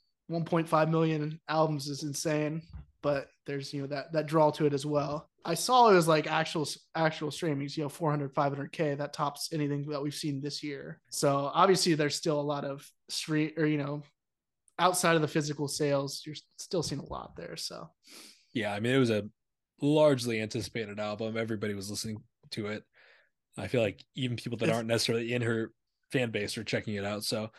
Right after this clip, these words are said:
Speaker 2: and it's gonna be in all these playlists and stuff. It's definitely gonna get run up
Speaker 1: Mm-hmm.
Speaker 2: every time, no matter what.
Speaker 1: I feel like
Speaker 2: So,
Speaker 1: it's
Speaker 2: yeah.
Speaker 1: always a moment when Taylor Swift released. Like, I,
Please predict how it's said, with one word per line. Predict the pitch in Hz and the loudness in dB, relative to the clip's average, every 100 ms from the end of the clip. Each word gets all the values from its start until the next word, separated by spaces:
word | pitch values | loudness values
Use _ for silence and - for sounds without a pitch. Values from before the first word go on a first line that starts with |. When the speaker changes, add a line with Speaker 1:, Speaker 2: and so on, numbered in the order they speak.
| - - - | -20 -12 -2
Speaker 2:
and | 135 | -2
it's | - | 0
gonna | 135 | 2
be | 123 120 120 - _ - | 2 2 0 -6 _ -6
in | 147 | -2
all | 127 127 | 0 0
these | 123 110 | 0 -4
playlists | - 139 123 110 - | -2 0 2 0 -4
and | 107 | -4
stuff. | 123 107 | -4 -2
It's | 135 | -2
definitely | 120 123 120 110 | 2 2 2 -2
gonna | 107 | -4
get | 101 101 | -4 -6
run | 104 104 | -8 -6
up | 101 | -4
Speaker 1:
Mm-hmm. | 110 | -4
Speaker 2:
every | 107 101 | -4 -4
time, | 107 101 | -4 -6
no | 104 | -4
matter | 104 101 95 | -4 -6 -6
what. | 101 104 107 - _ | -6 -4 -4 -6 _
Speaker 1:
I | - | -6
feel | 185 | 0
like | 180 | 2
Speaker 2:
So, | 156 | 4
Speaker 1:
it's | 151 | 4
Speaker 2:
yeah. | |
Speaker 1:
always | 151 131 | 4 4
a | 147 | 0
moment | 147 151 151 147 147 - | 2 2 2 0 -4 -6
when | 151 | -6
Taylor | 147 151 147 | 0 2 2
Swift | 143 156 143 | 2 0 0
released. | 156 147 147 143 | -2 -2 -2 -2
Like, | 151 | 0
I, | 156 | 2